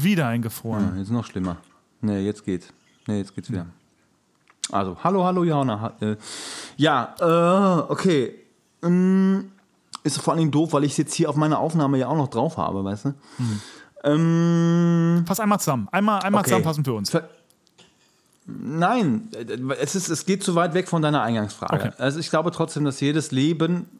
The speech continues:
Speaker 2: jedes Leben eine gewisse Art an Schmerz, Freude, Glück, ähm, wie so ein, wie so ein, ähm, wie so ein Kontingent hat.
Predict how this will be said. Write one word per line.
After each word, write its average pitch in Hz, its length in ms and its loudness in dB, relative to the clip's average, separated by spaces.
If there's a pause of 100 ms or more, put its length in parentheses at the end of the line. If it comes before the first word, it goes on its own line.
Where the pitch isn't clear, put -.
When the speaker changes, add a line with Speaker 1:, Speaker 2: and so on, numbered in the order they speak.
(840)
Speaker 2:
jedes 117 280 -2
Leben 165 540 0 (200)
eine 110 100 -8
gewisse 131 280 -4
Art 120 180 -2
an 110 120 -6
Schmerz, 135 520 -2 (380)
Freude, 120 480 -2 (540)
Glück, 120 380 -2 (480)
ähm, 104 420 -2 (540)
wie 123 80 -4
so 123 120 0
ein, 117 280 -2 (440)
wie 117 80 -6
so 113 160 -2
ein, 107 320 0
ähm, 98 500 -4 (1600)
wie 120 60 -4
so 117 80 0
ein 113 80 0
Kontingent 135 680 2
hat. - 260 -12